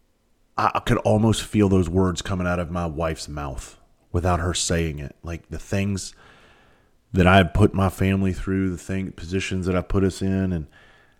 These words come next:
I've, I've just, I've been looked at like that before.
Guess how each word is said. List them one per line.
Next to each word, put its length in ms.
I've, 320
I've 140
just, 340
I've 160
been 220
looked 340
at 320
like 300
that 240
before. 680